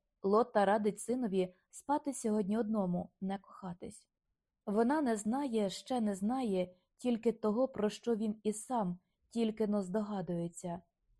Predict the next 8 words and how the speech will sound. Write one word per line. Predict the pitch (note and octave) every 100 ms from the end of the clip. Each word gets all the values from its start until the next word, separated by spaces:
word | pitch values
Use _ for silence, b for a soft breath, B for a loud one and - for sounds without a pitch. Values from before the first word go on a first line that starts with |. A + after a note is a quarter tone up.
| _ _
що | - - A3
йому | G#3+ G#3 G#3
не | G3+
бажані | F#3 G3+ G3+ G3 F#3+ F#3 F#3 _ -
ні | G#3+ F#3
Міна, | F3 F#3 G#3 G3+ G#3 _ _ F#3+
ні | F#3+ F#3
Берта, | E3+ F#3 G#3 - G3+